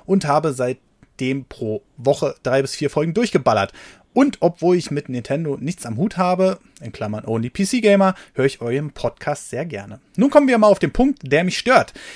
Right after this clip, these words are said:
Wenn ich Marcells und Tims Gedankengängen gut folgen kann, da diese meist ein rundes Ganzes geben, gibt es einen Querulanten, der es immer wieder schafft,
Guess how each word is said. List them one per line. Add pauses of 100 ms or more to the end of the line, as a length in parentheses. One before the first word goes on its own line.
(120)
Wenn
ich
Marcells
und
Tims
Gedankengängen
gut
folgen
kann,
da
diese
meist
ein
rundes
Ganzes
geben, (300)
gibt
es
einen
Querulanten,
der
es
immer
wieder
schafft,